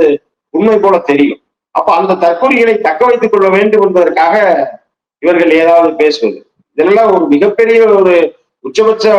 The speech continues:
இது. என்ன ஏற்றுக்கொள்ள முடியாத ஒரு செய்தி என்னன்னா, இக்கட்சியினுடைய ஒரு மாநில மருத்துவ அணியினுடைய ஒருங்கிணைப்பாளராகவும் சிவகங்கை கிழக்கு மாவட்டத்தினுடைய செயலாளராகவும் இருக்கக்கூடிய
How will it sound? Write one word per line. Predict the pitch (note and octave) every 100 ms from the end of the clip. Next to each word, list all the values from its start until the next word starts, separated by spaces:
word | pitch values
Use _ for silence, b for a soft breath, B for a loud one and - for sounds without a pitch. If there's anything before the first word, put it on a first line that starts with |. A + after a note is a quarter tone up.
| F#3 E3
இது. | F3 A3
என்ன | F#3 F3+ F3+ D#3+
ஏற்றுக்கொள்ள | D#3+ - F#3+ F#3
முடியாத | F3+ D#3+ F#3+ G3+ G3+
ஒரு | F3
செய்தி | D#3+ D#3
என்னன்னா, | C3+ A2+ G2 A2 - - _ _
இக்கட்சியினுடைய | - D#3 - A#3+ A#3+ G#3+ G3 F#3+ A3
ஒரு | G3
மாநில | E3 F3+ G#3 G3+
மருத்துவ | F#3 E3 E3 G3 F3+
அணியினுடைய | F3 D#3+ D#3 C#3+
ஒருங்கிணைப்பாளராகவும் | D3+ F3+ E3+ - C#3+ C3 B2 - F#3 - _ _ _
சிவகங்கை | - G3 G#3+ G3+ F3+
கிழக்கு | F#3 G3+ G3+
மாவட்டத்தினுடைய | F#3+ F3 E3 D#3+ D#3 C#3+ C3+
செயலாளராகவும் | - D3 F3+ F#3+ F3 E3 D3+ D#3 D3
இருக்கக்கூடிய | C#3+ - A#2+ A2